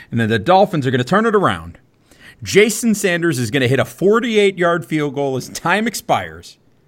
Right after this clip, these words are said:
to give your Miami Dolphins a twenty-three to twenty-one victory over the Tennessee Titans in week one. And the Miami Dolphins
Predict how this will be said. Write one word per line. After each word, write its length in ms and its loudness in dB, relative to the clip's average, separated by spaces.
to 140 -6
give 200 0
your 160 0
Miami 360 0
Dolphins 680 -6
a 60 -14
twenty-three 720 -6
to 120 -20
twenty-one 540 -6
victory 540 -10
over 160 -8
the 80 -6
Tennessee 380 -6
Titans 640 -10
in 160 -6
week 200 -8
one. 280 -12
And 100 -4
the 60 -6
Miami 260 -4
Dolphins 720 -8